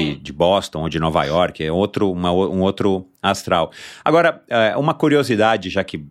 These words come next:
Speaker 2: né, você mencionou que o Thiago também tava nesse embalo, é, tudo bem que eu entendo que você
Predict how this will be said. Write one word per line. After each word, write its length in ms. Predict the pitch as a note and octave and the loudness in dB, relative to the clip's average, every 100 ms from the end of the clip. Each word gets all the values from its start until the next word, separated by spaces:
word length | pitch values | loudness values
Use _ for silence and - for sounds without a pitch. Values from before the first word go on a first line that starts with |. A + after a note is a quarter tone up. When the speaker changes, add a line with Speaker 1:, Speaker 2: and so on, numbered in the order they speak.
| _ | _
Speaker 2:
né, 140 | - F#2 | -2 0
você 280 | E2+ - E2+ | 0 -2 -2
mencionou 360 | E2+ - E2+ | -2 0 -2
que 100 | E2 | -2
o 40 | E2+ | -2
Thiago 340 | E2+ E2 D#2 | 0 0 0
também 240 | - D#2+ | -4 -4
tava 220 | D#2 D#2+ D#2 | -2 -2 -2
nesse 320 | D#2+ D#2 - | -4 -4 -6
embalo, 420 | D2+ F2+ G2+ F#2+ _ _ _ - - _ _ _ - | -2 0 0 -2 _ _ _ -20 -20 _ _ _ 0
é, 140 | F#2 | 0
tudo 200 | F2 C#3+ | 2 2
bem 160 | B2+ G2 | 2 0
que 80 | |
eu 60 | G2+ | 0
entendo 320 | G2 G2+ G2 | 0 0 0
que 80 | F#2+ | -2
você 500 | F#2 F2+ - F2+ D#2+ | -2 -2 0 -2 -2